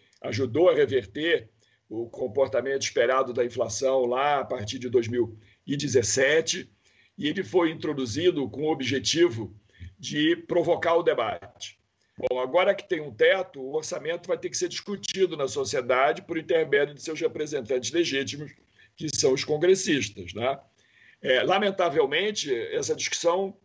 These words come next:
tá sendo, é, não tá sendo proveitosa, porque as forças que têm mais poder político estão prevalecendo e, e têm evitado que cortes atinjam,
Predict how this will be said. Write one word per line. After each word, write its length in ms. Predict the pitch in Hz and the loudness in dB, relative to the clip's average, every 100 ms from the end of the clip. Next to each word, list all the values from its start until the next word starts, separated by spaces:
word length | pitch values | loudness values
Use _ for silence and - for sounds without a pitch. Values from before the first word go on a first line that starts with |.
| _ _ _ _ _ - - _ _ | _ _ _ _ _ -20 -20 _ _
tá 180 | 160 156 - | -2 0 2
sendo, 480 | 185 180 180 175 - _ | 2 4 2 0 -6 _
é, 1080 | 139 101 127 135 123 135 123 117 107 113 - - | -10 -8 -4 -2 2 4 4 4 0 -4 -8 -14
não 220 | - 175 170 | -4 -2 2
tá 180 | 170 | 2
sendo 280 | 175 196 185 | 4 2 2
proveitosa, 1080 | - 190 175 185 175 165 160 170 117 110 - _ _ _ _ _ | 2 2 6 6 6 4 6 4 2 -2 -6 _ _ _ _ _
porque 640 | 147 135 139 151 175 180 139 | -4 -4 -4 2 4 4 2
as 160 | 135 | 0
forças 520 | - 180 180 165 120 - | 4 2 2 0 -2 -4
que 180 | - | -10
têm 340 | 123 - 143 131 | -16 -8 -6 -2
mais 260 | 135 139 | 0 -2
poder 380 | - 151 131 123 | -2 -2 0 -2
político 600 | - 139 190 - - 113 - - _ _ | 0 -2 -2 -6 -8 -12 -14 -20 _ _
estão 240 | - 151 | 0 2
prevalecendo 880 | 156 180 165 165 165 165 175 160 104 - _ _ _ | 4 2 2 0 -2 -2 -4 -6 -10 -14 _ _ _
e, 300 | 131 131 120 | -10 -10 -10
e 60 | 127 | -10
têm 260 | 107 143 160 | -6 0 2
evitado 800 | 170 175 - 151 190 165 135 | 4 2 2 0 0 -2 -6
que 240 | 110 139 123 | -8 -14 -14
cortes 500 | - 143 147 147 156 | 0 0 0 -6 -8
atinjam, 760 | 151 135 139 147 139 156 147 | -6 -6 -8 -6 -4 -4 -6